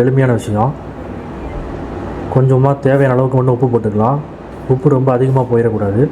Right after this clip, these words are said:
அளவு பொறுத்து நம்ம பின்னாடி தேவை அப்படின்னா பார்த்துக்கலாம். இப்போ இதோட திருகிய தேங்காய் வந்து ஒரு மூடி அளவுக்கு சேர்த்துக்கிறோம். அதோட நறுக்கிய வெங்காயமும் சேர்த்துக்கிறோம்.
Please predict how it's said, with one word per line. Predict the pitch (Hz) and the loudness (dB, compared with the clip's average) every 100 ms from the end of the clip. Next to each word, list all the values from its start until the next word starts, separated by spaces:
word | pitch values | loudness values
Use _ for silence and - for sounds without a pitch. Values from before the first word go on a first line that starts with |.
| - - - - - - 117 | -4 -14 -14 -14 -12 -2 2
அளவு | 143 143 | 2 2
பொறுத்து | 135 139 156 | 2 2 2
நம்ம | 135 | 2
பின்னாடி | 131 147 143 | 4 2 4
தேவை | 131 131 | 2 2
அப்படின்னா | 123 120 117 | 0 -2 0
பார்த்துக்கலாம். | 113 110 107 117 156 - - - - - | -2 -2 0 0 0 -6 -14 -14 -8 0
இப்போ | 143 135 127 | 2 4 4
இதோட | 143 147 151 147 - | 4 4 2 0 2
திருகிய | 160 175 147 156 151 | 4 6 6 4 2
தேங்காய் | 139 160 151 123 | 2 4 4 2
வந்து | 120 143 151 127 | 2 2 2 2
ஒரு | 135 139 | 4 4
மூடி | 139 127 | 4 4
அளவுக்கு | 127 127 131 | 2 0 0
சேர்த்துக்கிறோம். | 113 107 107 127 143 - - - 113 | 0 2 2 0 -2 -10 -14 -6 0
அதோட | 120 143 139 127 | 2 4 4 2
நறுக்கிய | 139 143 151 120 | 2 4 2 4
வெங்காயமும் | 127 147 135 131 117 | 2 4 2 2 0
சேர்த்துக்கிறோம். | 110 101 104 | -2 -2 0